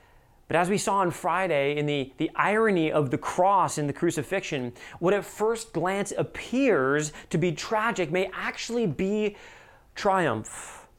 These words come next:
What begins as pain can actually lead to praise if, if we are willing to come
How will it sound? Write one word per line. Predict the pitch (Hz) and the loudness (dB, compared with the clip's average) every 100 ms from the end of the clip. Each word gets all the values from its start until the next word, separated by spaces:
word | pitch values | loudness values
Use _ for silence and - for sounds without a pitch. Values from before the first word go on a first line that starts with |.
| _ - | _ -2
What | 185 165 | 2 4
begins | 160 233 233 | 4 4 4
as | 185 | 2
pain | - 196 247 220 | 0 2 4 4
can | 190 190 | 4 2
actually | 226 - 208 185 | 2 2 2 4
lead | 196 240 170 | 4 2 0
to | |
praise | - - 202 190 147 117 113 - - - - - | 0 4 4 4 2 0 -6 -14 -18 -20 -18 0
if, | 247 233 156 - - | 2 4 0 -4 -2
if | 226 233 - 165 | 2 2 0 -2
we | 185 185 | 4 6
are | 156 - - | 4 0 -6
willing | 143 156 220 226 226 214 208 - - | 0 2 4 4 2 0 -6 -14 -6
to | |
come | 160 - 214 202 151 143 | -4 0 2 4 4 0